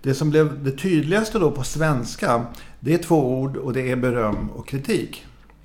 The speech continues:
Att när man pratar om feedback så menar många att det be-, handlar om antingen att ge beröm eller så handlar det om att ge kritik.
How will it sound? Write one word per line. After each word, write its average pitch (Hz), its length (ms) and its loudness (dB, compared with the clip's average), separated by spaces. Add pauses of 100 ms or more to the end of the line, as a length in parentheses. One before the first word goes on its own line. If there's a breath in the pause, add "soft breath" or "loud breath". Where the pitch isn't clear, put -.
(920)
Att 117 180 -10
när 131 100 0
man 131 120 2
pratar 147 300 2
om 165 80 2
feedback 117 380 -2
så - 120 -6
menar 123 300 0
många 120 280 -2
att 107 120 -8
det 113 100 -4
be-, 110 200 -6
handlar 127 240 -2
om 120 80 -4
antingen 196 440 0
att 185 80 -2
ge 175 120 2
beröm 123 440 2
eller 117 140 -4
så 120 120 -6
handlar 117 300 0
det 117 60 0
om 117 60 -2
att 117 80 -2
ge 113 140 -2
kritik. - 640 -6